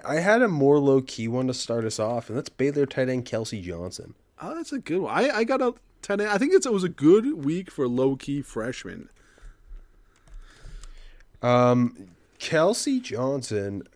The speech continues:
Speaker 1: scored on a tight end sweep
Speaker 2: Yeah.
Speaker 1: against T C U, uh, and then caught a touchdown later,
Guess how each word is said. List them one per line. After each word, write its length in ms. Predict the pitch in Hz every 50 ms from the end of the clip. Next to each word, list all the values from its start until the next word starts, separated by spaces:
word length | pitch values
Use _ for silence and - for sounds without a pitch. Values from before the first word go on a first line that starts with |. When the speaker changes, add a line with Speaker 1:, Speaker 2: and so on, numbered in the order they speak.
| _ _ _ _ _ _ - _ 123 117 - - -
Speaker 1:
scored 360 | - - - - 147 151 170
on 140 | 226 233 208
a 60 | 180
tight 240 | - - 143 143 143
end 160 | 147 135 120
sweep 400 | - - - 113 107 113 127 - - _ _ -
Speaker 2:
Yeah. 80 | 123 113
Speaker 1:
against 360 | 104 95 113 110 104 - -
T 100 | 117 113
C 160 | - - 110 107 104
U, 240 | 101 101 104 107 - _ _ _ _ _ _ _ _ _ _
uh, 240 | 117 117 117 120 123 -
and 200 | 147 160 180 202
then 360 | 226 254 233 175 151 131 113 -
caught 200 | - 185 202 226
a 60 | 247
touchdown 380 | 240 254 240 - 240 220 185 143
later, 520 | 139 143 156 143 123 110 110 110 104